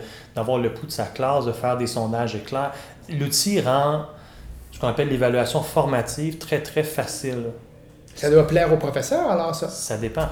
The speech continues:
Speaker 1: Ça
Speaker 2: Ok.
Speaker 1: dépend de chaque personne. Mais effectivement, ceux que, que avec, il y en a certains que je connais, pour eux, c'est génial.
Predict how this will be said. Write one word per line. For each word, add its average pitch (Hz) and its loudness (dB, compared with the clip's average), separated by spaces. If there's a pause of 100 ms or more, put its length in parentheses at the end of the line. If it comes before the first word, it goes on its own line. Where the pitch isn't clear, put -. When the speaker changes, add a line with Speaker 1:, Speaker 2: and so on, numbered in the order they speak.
(200)
Speaker 1:
Ça - -2
Speaker 2:
Ok. 170 -2
Speaker 1:
dépend - 0
de - -4
chaque - -6
personne. 139 -10 (420)
Mais 127 -2
effectivement, 147 2
ceux 185 2
que, 165 0 (240)
que 147 -4
avec, 127 -2 (440)
il 120 -8
y 117 -2
en - -2
a 120 -2
certains 120 -4
que 135 -6
je - -6
connais, 123 -2 (480)
pour 123 0
eux, 175 2
c'est - -2
génial. 151 -2